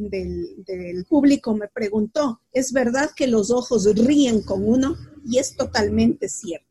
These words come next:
Nosotros tenemos alrededor de los ojos unos músculos que se llaman los músculos orbiculares, que son aquellos que nos permiten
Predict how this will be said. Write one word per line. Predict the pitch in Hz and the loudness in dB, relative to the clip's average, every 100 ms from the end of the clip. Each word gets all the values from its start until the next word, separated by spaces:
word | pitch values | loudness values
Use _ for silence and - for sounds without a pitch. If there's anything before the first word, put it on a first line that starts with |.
| _ | _
Nosotros | 247 240 302 302 480 - | -2 0 0 2 0 0
tenemos | 302 269 269 262 254 | 2 4 4 2 0
alrededor | 214 208 220 208 208 240 262 | -2 -2 -2 -2 -2 -2 -2
de | 240 202 | -2 -2
los | 208 240 | -2 0
ojos | 233 233 247 - _ _ _ _ _ _ _ | -2 -2 -6 -8 _ _ _ _ _ _ _
unos | 233 220 320 233 | -2 -2 0 2
músculos | 294 381 - 247 220 240 - | 4 2 0 0 0 0 -2
que | 262 | -4
se | - 220 | 0 2
llaman | 220 226 233 | 4 4 2
los | 220 208 | 0 2
músculos | 269 247 - - 233 220 - - | 2 2 0 -2 0 0 -2 -2
orbiculares, | 208 196 196 - 208 240 254 - - - _ _ _ _ | 0 0 -2 -2 2 4 2 0 -8 -14 _ _ _ _
que | 254 | 0
son | 233 285 302 | 2 2 2
aquellos | - 285 262 254 254 | 0 0 2 0 -2
que | 285 | 0
nos | 240 220 - | 0 0 0
permiten | 262 240 240 233 247 | 2 2 2 0 -2